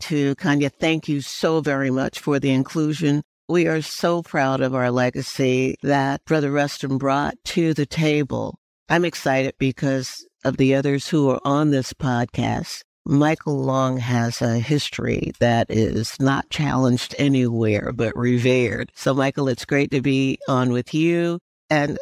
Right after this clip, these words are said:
Doctor David Johns. I watch you, youngin, with all the love in my heart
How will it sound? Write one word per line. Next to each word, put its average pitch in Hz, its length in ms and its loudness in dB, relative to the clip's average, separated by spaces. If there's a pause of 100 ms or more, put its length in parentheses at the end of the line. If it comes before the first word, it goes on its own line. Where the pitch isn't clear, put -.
(100)
Doctor 190 720 -2 (160)
David 127 540 0
Johns. 101 840 -2 (300)
I 151 200 2
watch 147 560 -2
you, 160 260 2
youngin, 151 540 0 (400)
with - 240 -4
all 143 240 0
the 160 80 -2
love 165 260 2
in 165 140 0
my 165 240 0
heart 165 420 -2